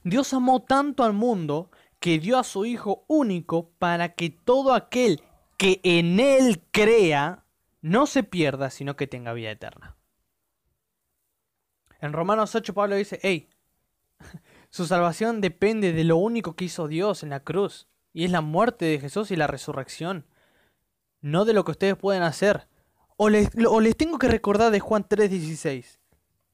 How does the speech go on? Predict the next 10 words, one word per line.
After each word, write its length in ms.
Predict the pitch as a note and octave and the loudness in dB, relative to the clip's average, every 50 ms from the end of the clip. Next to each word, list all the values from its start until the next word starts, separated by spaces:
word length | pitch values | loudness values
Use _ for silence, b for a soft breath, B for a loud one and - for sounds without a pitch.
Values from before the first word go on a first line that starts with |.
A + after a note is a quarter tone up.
| _ | _
que 120 | - F#3+ F3+ | -2 0 0
Dios 280 | G3+ A#3 A#3+ A#3 - | 2 2 0 0 0
entregó 420 | A#3 G#3+ - - F#3 F3+ F#3+ G#3+ A#3+ | -6 -4 -2 0 0 2 4 2 2
a 60 | A#3+ | 0
su 240 | - - G#3+ G3+ G#3+ | -2 -4 -2 -2 -2
Hijo 320 | A#3 A3+ G3 - - F3+ | -2 -4 -6 -6 -6 -4
único 580 | F#3 G#3+ A#3+ A#3 G#3+ F#3 E3 - D3 C3 - _ _ _ _ _ _ _ _ _ _ _ _ _ _ _ _ _ | -2 -2 -2 -2 -4 -6 -8 -8 -10 -10 -10 _ _ _ _ _ _ _ _ _ _ _ _ _ _ _ _ _
para 260 | - F#3 E3+ E3 D#3+ | -2 -2 -2 -2 -2
que 180 | - - F3 E3 | -4 -6 -8 -8
todo 520 | - _ B3 C4 C#4 C4+ C#4 C4+ B3 - | -2 _ 0 2 2 2 2 2 2 0